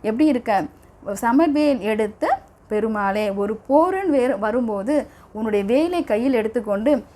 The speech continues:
அங்க போய் வெற்றின்ற ஒரு விஷயம், வேலு அப்படின்னாலே வெற்றின்னு தாங்க அதுக்கு பொருள்.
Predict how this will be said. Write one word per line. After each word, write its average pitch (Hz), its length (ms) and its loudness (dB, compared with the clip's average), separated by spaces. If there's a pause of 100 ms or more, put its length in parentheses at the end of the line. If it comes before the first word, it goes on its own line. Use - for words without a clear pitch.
(180)
அங்க 208 240 -6
போய் 294 160 -2
வெற்றின்ற 247 640 0
ஒரு 269 160 2
விஷயம், 220 300 -6 (300)
வேலு 302 460 4
அப்படின்னாலே 214 440 -4 (180)
வெற்றின்னு 240 400 -2
தாங்க 240 220 -2
அதுக்கு 202 220 -6
பொருள். 196 360 -4